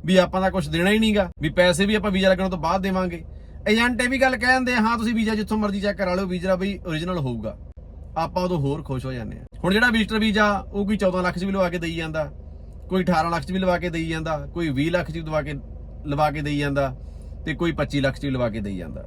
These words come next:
ਹੁਣ ਮੰਨ ਲਓ ਵੀ ਤੁਹਾਡੀ ਕਿਸੇ ਏਜੰਟ ਨਾਲ ਗੱਲ ਹੋ ਗਈ ਵੀਹ ਲੱਖ 'ਚ ਵਿਜ਼ਟਰ ਵੀਜ਼ੇ ਦੀ, ਹੁਣ ਸੁਣ ਲਿਓ ਵੀ ਠੱਗੀ ਹੋਈ ਕਿੱਥੇ। ਚਲੋ ਜੀ, ਵੀਹ ਲੱਖ 'ਚ ਗੱਲ ਹੋ ਗਈ, ਤੁਸੀਂ ਆਪਦੇ ਪਾਸਪੋਰਟ ਏਜੰਟ ਨੂੰ ਫੜਾਏ,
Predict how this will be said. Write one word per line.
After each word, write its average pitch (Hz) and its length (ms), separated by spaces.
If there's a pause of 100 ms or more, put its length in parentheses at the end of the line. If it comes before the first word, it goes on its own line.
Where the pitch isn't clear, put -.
ਹੁਣ 285 180
ਮੰਨ 262 300
ਲਓ 277 120
ਵੀ 285 120
ਤੁਹਾਡੀ 247 400
ਕਿਸੇ 247 320 (120)
ਏਜੰਟ 226 320
ਨਾਲ 233 200
ਗੱਲ 208 220
ਹੋ 208 180
ਗਈ 254 120
ਵੀਹ 214 260
ਲੱਖ 214 220
'ਚ 175 100
ਵਿਜ਼ਟਰ 160 300
ਵੀਜ਼ੇ 127 220
ਦੀ, 107 160 (300)
ਹੁਣ 180 140
ਸੁਣ 202 320
ਲਿਓ 233 120
ਵੀ 247 100
ਠੱਗੀ 208 280
ਹੋਈ 185 200
ਕਿੱਥੇ। 151 240 (120)
ਚਲੋ 208 220
ਜੀ, 247 340 (720)
ਵੀਹ 170 260
ਲੱਖ 254 220
'ਚ 214 100
ਗੱਲ 202 260
ਹੋ 214 180
ਗਈ, 214 120
ਤੁਸੀਂ 196 280
ਆਪਦੇ 190 220
ਪਾਸਪੋਰਟ 170 640
ਏਜੰਟ 156 300
ਨੂੰ 151 140
ਫੜਾਏ, 101 400